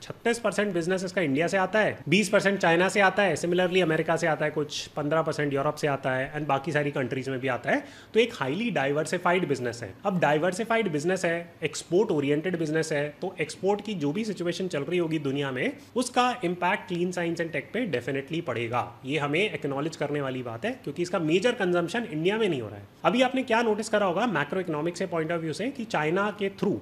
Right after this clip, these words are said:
बहुत एंटी डंपिंग चल रही थी क्योंकि चाइना में बहुत ज़्यादा माल बिक नहीं रहा था,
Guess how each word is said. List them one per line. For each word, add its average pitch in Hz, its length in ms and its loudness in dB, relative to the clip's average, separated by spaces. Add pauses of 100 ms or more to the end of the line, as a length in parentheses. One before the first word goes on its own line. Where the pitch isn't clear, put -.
बहुत 196 280 2 (100)
एंटी 185 320 0
डंपिंग 190 320 -2
चल 156 120 -2
रही 113 180 -6
थी 110 180 -10
क्योंकि 165 220 -10
चाइना 170 340 -2
में 190 140 -2
बहुत 160 140 0
ज़्यादा 175 180 -2
माल 165 180 -2
बिक 143 140 -2
नहीं 180 160 2
रहा 175 120 0
था, 160 300 -4